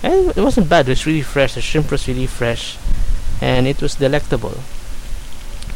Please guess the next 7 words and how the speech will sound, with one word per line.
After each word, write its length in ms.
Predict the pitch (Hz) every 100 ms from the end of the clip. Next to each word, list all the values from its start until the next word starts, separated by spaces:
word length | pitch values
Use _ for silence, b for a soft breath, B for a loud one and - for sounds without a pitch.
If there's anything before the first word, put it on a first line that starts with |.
| B B B B B B - -
And 220 | 143 156
then 160 | 175 180
I 100 | 175
went 400 | 170 175 180 -
to 140 | 156
this 280 | 143 143 -
restaurant, 720 | 147 143 - 147 139 139 139